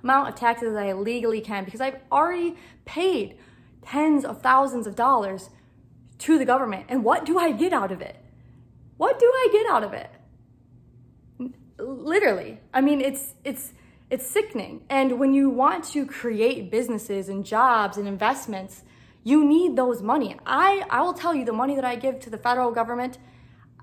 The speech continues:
I would have a way, I would be way more effective as to where I allocate that through the economy or however which way I please to create a business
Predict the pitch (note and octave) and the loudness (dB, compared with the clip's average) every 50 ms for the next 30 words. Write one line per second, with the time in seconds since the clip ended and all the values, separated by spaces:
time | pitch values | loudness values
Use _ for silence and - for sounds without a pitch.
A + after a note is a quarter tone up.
0 | - - - _ - A3 A3+ B3+ B3 B3 A#3 A3+ G#3 G#3 A3 G#3+ G#3 - - G3+ | -20 -20 -16 _ -4 0 2 4 4 4 2 0 -2 -2 -6 -6 -6 -6 -6 -6
1 | G3 F#3 F#3+ A3 A3 A3 A3+ A3+ A#3 A#3+ A#3 - - - - - - _ _ - | -6 -4 -2 -2 0 0 0 0 -2 -4 -8 -14 -20 -20 -20 -20 -20 _ _ -10
2 | - - A3+ A#3+ C4+ C#4+ C#4+ A#3 A#3 A#3+ G#3+ F#3+ G#3 A3 A#3+ C4 B3+ B3 A#3 - | -2 2 2 4 4 2 0 -2 -4 -6 -4 -2 0 0 2 2 0 0 -2 -4
3 | - G3 - - - A3 G#3+ G#3+ - - - - - - - - - - _ - | -6 -10 -12 -8 -4 -4 -4 -4 -6 -16 -16 -16 -16 -18 -20 -20 -20 -20 _ -10
4 | A3 G#3+ G#3+ - A3+ G#3 F3+ G3 G3+ G#3 G3 G3 G3+ - G3 F#3+ F#3+ G3 F#3+ - | -10 -10 -8 -8 -8 -6 -4 -2 -2 -2 -2 -2 -4 -4 -4 -4 -4 -4 -6 -8
5 | G3 - - - G3+ G3+ - - - - A3 A3 A3 G#3+ G#3 G3+ G#3 G3+ G3 F#3+ | -10 -10 -6 -6 -6 -6 -6 -8 -12 -8 -6 -4 -4 -4 -4 -2 -2 -2 -2 -2
6 | G3 A3+ C4 A#3+ B3+ B3+ A#3+ A3+ G#3 G#3 F3+ A3 A3 A3+ A#3 A3+ A3+ A3 G#3 G#3 | -2 0 0 0 2 0 -2 -2 -4 -4 -2 0 2 4 4 2 2 -2 -4 -4
7 | G3+ G#3 A3 G#3 G#3 G#3 G#3 G#3 G3+ F#3+ G3 G#3+ A3 A3 G3 G3 F#3+ - - - | -4 -6 -6 -6 -4 -2 -2 -2 -4 -4 -8 -8 -6 -6 -6 -6 -8 -12 -20 -20
8 | - _ - - A3+ A3+ - - G#3 G#3 G#3+ A3+ - - G3+ A#3+ B3 C4+ B3+ C4 | -20 _ -12 -10 -10 -10 -8 -6 -4 -2 -2 -2 -4 -4 0 0 0 2 0 -2
9 | B3+ B3+ C4+ C4+ - - - - | -4 -4 -4 -6 -8 -14 -18 -20